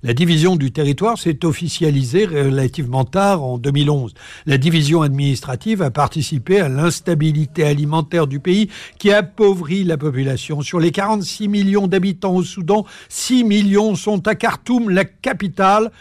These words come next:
où tous les pouvoirs sont centralisés. La toute première forme d'indépendance au Soudan se situe en dix-neuf cent cinquante-six. Elle libère le territoire de la couronne britannique et transforme le pays en une république.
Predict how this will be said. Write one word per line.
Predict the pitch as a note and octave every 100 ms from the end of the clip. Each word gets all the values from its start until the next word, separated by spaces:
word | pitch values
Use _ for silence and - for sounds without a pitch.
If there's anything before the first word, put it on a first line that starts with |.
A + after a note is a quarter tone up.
| -
où | G#3+ G3+
tous | - C#4 A#3+
les | F3 F3
pouvoirs | - G3+ E3+ D#3+ D#3+ E3 E3+ _ _ - -
sont | - F#3 F3
centralisés. | - - F#3+ - F#3 D#3 D3+ A2 F#2+ _ _ - - - E3+
La | F3
toute | - C#4 -
première | A3 G#3+ G3+ -
forme | G3+ F3+ E3
d'indépendance | F3 D#3+ D#3 D#3+ A3 A3+ -
au |
Soudan | D#3+ F3 D3+ A3+ A3+
se | -
situe | D#3+ - F#3 D#3 G#3+ A3+ - - -
en | E3 E3
dix-neuf | C#3 A3 F3+ G3
cent | - G3+
cinquante-six. | G3+ E3+ F#3 - G3 -
Elle | F3 D#3+ F3
libère | G3+ E3+ G3 F3+
le | D#3+
territoire | D#3+ E3 E3+ F#3+ F3+
de | D3
la | D3 D3
couronne | - A#3+ F#3 F3+
britannique | D3 C#3 C3 C#3+ C3 G#3+ - - - E3+
et | E3
transforme | - G3 G#3 - G3 G3 E3
le | D#3
pays | D3+ C#3+ D3+ G3
en | F3 D3 C#3
une | C#3+ C3
république. | C#3 D3 C3+ A#2+ A#2+